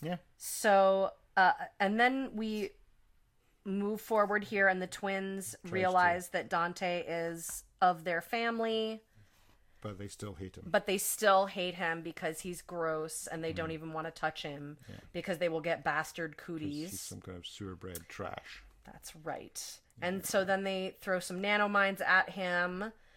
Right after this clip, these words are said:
Speaker 1: Mm-hmm.
Speaker 2: and then they do this creepy joining thing.
Speaker 1: Yeah.
Speaker 2: So how, what was this like in the script, and what was your process in creating this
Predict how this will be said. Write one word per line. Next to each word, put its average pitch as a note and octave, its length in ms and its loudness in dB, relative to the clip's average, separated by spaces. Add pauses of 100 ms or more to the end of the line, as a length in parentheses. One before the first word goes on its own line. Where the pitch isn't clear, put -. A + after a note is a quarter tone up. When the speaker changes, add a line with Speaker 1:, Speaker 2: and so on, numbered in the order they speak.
(160)
Speaker 1:
Mm-hmm. G2+ 160 -6
Speaker 2:
and G3+ 180 4
then A#3 140 4
they B3 140 8
do A3+ 200 2
this A#3 260 6
creepy G#3+ 760 2
joining G3 680 6
thing. - 640 -8
Speaker 1:
Yeah. A2 600 -4
Speaker 2:
So A3 720 6 (220)
how, F4 440 6
what A#3+ 220 2
was F#4+ 160 0
this D4+ 260 2
like F#3+ 280 4
in F3+ 100 0
the E3+ 80 0
script, - 500 -2
and E3+ 140 -2
what F3+ 160 0
was F#3+ 220 -6
your E3+ 100 0
process D#3+ 720 -2
in D3+ 240 -8
creating E3 560 -6
this - 460 -6